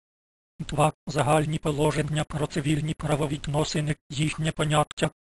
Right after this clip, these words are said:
види, елементи, підстави виникнення. Три, вчення про суб'єктів цивільних прав і обов'язків. Чотири, вчення про об'єкти цивільних правовідносин.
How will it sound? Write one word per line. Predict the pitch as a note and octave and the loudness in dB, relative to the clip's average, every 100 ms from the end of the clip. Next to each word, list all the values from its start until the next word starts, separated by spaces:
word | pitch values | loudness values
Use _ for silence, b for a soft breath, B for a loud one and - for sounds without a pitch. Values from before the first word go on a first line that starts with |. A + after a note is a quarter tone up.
| - | -8
види, | D3 D#3 D#3 - _ _ | 0 0 0 -4 _ _
елементи, | D#3 D3+ D#3 D3+ D3+ - - _ _ - | 2 2 4 2 0 -2 -6 _ _ -10
підстави | E3 - - - D3 C#3+ | -8 -8 -6 2 4 4
виникнення. | D3 D3+ D3+ - D3+ D3 D3+ D#3 _ _ _ _ _ _ - | 2 0 0 -4 -2 -2 0 -4 _ _ _ _ _ _ -6
Три, | D3+ D#3 - | 0 0 0
вчення | - C3 D#3 D#3 D3+ D3+ | -8 0 2 4 2 -2
про | - D3 | -2 -4
суб'єктів | - D#3 - C#3+ D3+ - - E3 | -2 -4 -2 2 2 2 -4 -6
цивільних | B2+ D#3 D3 D3 D3+ - | -2 -2 0 0 -2 -4
прав | - D3+ D3 | 0 2 4
і | D#3 | 2
обов'язків. | D3+ C#3+ D3 C3 D3+ - D#3 B2+ _ _ - | 0 2 0 0 -4 -2 -6 -6 _ _ -10
Чотири, | - - D#3 D3+ - | -6 0 2 2 -2
вчення | - C3 D#3 D#3 D3+ D3+ | -8 -2 2 2 2 -2
про | - D3 | -2 -2
об'єкти | D3+ - D3+ D3+ - - | -2 0 2 2 0 -8
цивільних | E3+ E3+ D3 D3+ D3+ - | -6 -2 0 0 -2 -4
правовідносин. | - D#3 C#3+ C#3+ D3 D3 D3+ D3 D#3 | -4 -2 -2 -2 -4 -2 -2 0 -2